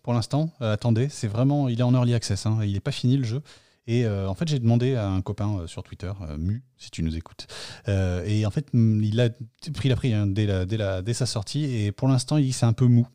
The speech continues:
Voilà, il nous dit qu'il y a des bonnes, des bonnes idées, mais que ça décolle pas trop, et même après deux heures de jeu. Et par contre, il a, il a bien aimé que les, les traits, justement, les traits caractéristiques, les tares, comme tu disais, bah, étaient plus variés.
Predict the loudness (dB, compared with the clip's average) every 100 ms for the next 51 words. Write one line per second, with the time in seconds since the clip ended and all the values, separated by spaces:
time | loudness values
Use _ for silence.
0 | _ _ -2 0 2 0 -2 -2 -2 0
1 | 0 0 0 0 2 4 4 2 2 0
2 | 0 -4 -4 -4 -2 -4 0 -2 -2 -8
3 | _ -6 -6 -4 -2 0 0 -2 -2 -2
4 | -2 -2 -4 -4 -2 2 2 0 -2 0
5 | 0 -2 -4 -10 -18 -20 -20 -20 -8 -2
6 | 0 0 -2 -2 -2 -2 -2 0 0 -2
7 | -2 -2 0 0 0 -2 -4 -2 -2 -4
8 | -2 -2 -2 -12 -10 -2 0 0 0 -4
9 | -2 -2 -2 -4 -4 -4 -2 -2 -2 -2
10 | -6 -4 -4 -2 -2 -2 -4 -6 -6 -2
11 | 0 0 0 -4